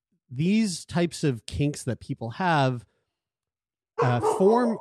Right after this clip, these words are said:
form in a very, like, specific date and, and it, within their lives. And, and it's like,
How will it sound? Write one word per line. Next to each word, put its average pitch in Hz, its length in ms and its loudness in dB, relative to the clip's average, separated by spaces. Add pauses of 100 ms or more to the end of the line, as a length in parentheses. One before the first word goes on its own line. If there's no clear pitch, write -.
(140)
form 208 320 4
in 151 180 0
a 147 60 4
very, 139 320 2
like, 185 180 0
specific - 680 -4 (240)
date 127 360 -2
and, 123 300 -2
and 113 340 -2
it, 123 200 -10
within 127 260 -2
their 120 140 0
lives. 101 340 -2
And, 120 220 0
and 135 120 0
it's 131 160 -2
like, - 280 -4